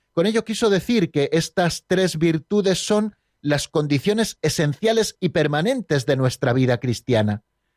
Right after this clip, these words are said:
Las manifestaciones todas de la vida cristiana tienen que basarse en estas tres virtudes y amoldarse a ellas. San Agustín considera las tres virtudes teologales como la suma de la moral cristiana,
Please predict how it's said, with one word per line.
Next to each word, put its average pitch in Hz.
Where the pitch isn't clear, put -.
Las 113
manifestaciones 131
todas 147
de 135
la 127
vida 143
cristiana 151
tienen 175
que 165
basarse 165
en 139
estas 151
tres 151
virtudes 156
y 160
amoldarse 127
a 98
ellas. 95
San 147
Agustín 151
considera 160
las 143
tres 170
virtudes 151
teologales 170
como 139
la 127
suma 190
de 123
la 120
moral 123
cristiana, 135